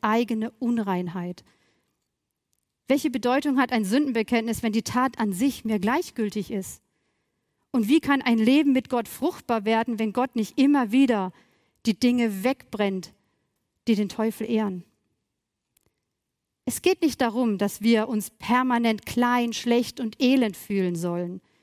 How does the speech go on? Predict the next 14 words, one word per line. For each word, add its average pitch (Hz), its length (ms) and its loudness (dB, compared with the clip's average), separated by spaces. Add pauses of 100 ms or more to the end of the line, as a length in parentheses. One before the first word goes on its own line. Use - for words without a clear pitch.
(540)
sondern 233 300 2
dass 247 240 -2
wir 254 100 0
freigesetzt 262 1160 0
werden 190 340 0 (260)
von 240 220 -2
schlechten 277 500 0
Gewohnheiten, 226 880 0
von 254 180 -2
Verhaltensweisen, 247 1040 0
die 254 80 -2
keinem 277 420 0
gut 311 260 -2
tun 220 280 -4